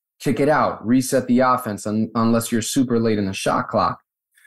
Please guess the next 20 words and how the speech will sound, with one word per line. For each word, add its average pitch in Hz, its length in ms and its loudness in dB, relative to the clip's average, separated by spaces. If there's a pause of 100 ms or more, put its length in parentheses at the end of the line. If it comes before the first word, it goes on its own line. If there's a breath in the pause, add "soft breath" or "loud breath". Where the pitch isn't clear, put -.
(100)
So 127 360 2
Julius 156 480 2
Randle 151 300 2
is 131 120 -2
going 127 200 0
to 117 60 2
play 123 240 2
a 110 40 2
massive 107 560 -2
part 107 240 2
in 104 80 0
whether 104 200 0
we 101 120 -2
win 107 240 2
game 101 240 -2
six - 320 -6
or 98 60 0
not. 87 320 0 (500)
And 127 220 4
then, 127 420 2